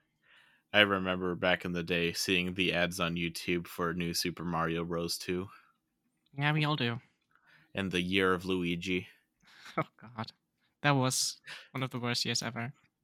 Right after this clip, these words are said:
Speaker 1: Yeah. <laughs> Hey, I, I like Luigi. He's
Speaker 2: For
Speaker 1: my favorite
Speaker 2: Nintendo, I
Speaker 1: Mario
Speaker 2: mean.
Speaker 1: character.
Speaker 2: For Nintendo.
Speaker 1: Yeah. Yeah, for Nintendo, it was an absolute shit year.
Speaker 2: Let me just
Speaker 1: However,
Speaker 2: look up
Speaker 1: <laughs> the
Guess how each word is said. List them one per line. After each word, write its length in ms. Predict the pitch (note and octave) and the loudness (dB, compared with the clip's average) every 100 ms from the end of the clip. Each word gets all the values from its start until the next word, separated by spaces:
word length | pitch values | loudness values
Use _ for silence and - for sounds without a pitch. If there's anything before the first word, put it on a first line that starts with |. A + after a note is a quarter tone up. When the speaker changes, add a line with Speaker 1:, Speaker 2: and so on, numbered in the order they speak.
| _ _ _ _ _ | _ _ _ _ _
Speaker 1:
Yeah. 180 | G2 - - | 6 6 4
<laughs> 880 | - - - - - - _ - | -4 -14 -18 -18 -18 -18 _ -4
Hey, 120 | B2+ A#2 | 8 12
I, 280 | A2 G2+ | 12 12
I 20 | A#2 | 10
like 220 | G#2+ F#2 | 8 6
Luigi. 400 | F2 - - - | -2 -4 -8 -6
He's 120 | F#2 | 2
Speaker 2:
For 60 | G3 | 4
Speaker 1:
my 120 | F#3+ | 6
favorite 240 | F#3 E3+ C#3 | 6 4 4
Speaker 2:
Nintendo, 60 | |
I 100 | G#2+ | 2
Speaker 1:
Mario 140 | - - | 0 -4
Speaker 2:
mean. 80 | - | -8
Speaker 1:
character. 300 | - - - | -10 -8 -2
Speaker 2:
For 60 | |
Nintendo. 420 | A2+ A2 - - - | -2 -2 -8 -12 -6
Speaker 1:
Yeah. 240 | F2+ - - _ - - - | -6 -6 -10 _ -20 -20 -4
Yeah, 140 | G#2 E2 | 0 6
for 160 | D#3+ | 8
Nintendo, 540 | D3+ B2+ - G2+ E2 F2 | 8 8 8 4 4 2
it 40 | |
was 160 | F2+ F2 | 2 2
an 80 | F2+ | 0
absolute 320 | D#2+ - E2 | -2 -4 -4
shit 220 | - D2+ - | -4 -6 -8
year. 220 | A1 - - - - | -12 -12 -18 -18 -6
Speaker 2:
Let 60 | A3 | 8
me 40 | |
just 240 | G#3+ F#2 F#2 | 10 10 6
Speaker 1:
However, 160 | - E3 | 2 2
Speaker 2:
look 160 | E3+ | 4
up 100 | E3 | 4
Speaker 1:
<laughs> 160 | G#2 | 2
the 60 | - | 0